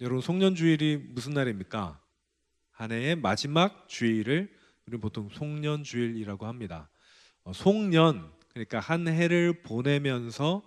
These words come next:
맞이하는 주일이라고 해서 송년주일입니다.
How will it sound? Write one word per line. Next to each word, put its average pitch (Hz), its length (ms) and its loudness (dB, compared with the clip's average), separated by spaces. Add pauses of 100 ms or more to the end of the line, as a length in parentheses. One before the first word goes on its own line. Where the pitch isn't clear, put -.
(480)
맞이하는 110 500 -4
주일이라고 101 800 -4
해서 113 560 -8
송년주일입니다. 98 1120 -8